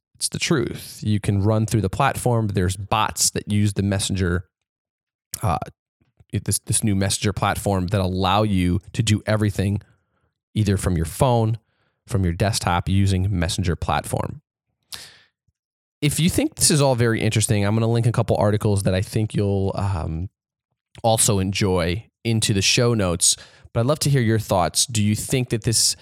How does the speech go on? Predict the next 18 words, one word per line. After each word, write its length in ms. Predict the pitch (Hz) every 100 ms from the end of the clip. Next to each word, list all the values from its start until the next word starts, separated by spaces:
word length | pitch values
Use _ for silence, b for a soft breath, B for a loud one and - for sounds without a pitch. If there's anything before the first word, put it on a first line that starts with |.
| b -
impact 600 | 127 123 - 117 113 - _
is 160 | 113 78
as 240 | 107 98
great 640 | 104 107 101 101 104 - -
as 520 | 107 101 98 104 - - _ _ -
maybe 240 | 107 98 -
I 180 | 104 107
am 140 | 110
making 240 | 107 101
it 80 | 113
sound 460 | - 113 107 120 107
or 120 | 92
as 120 | 87
some 360 | - - 113 110
are 120 | 107
making 260 | 113 113 117
it 80 |
sound? 340 | 113 120 123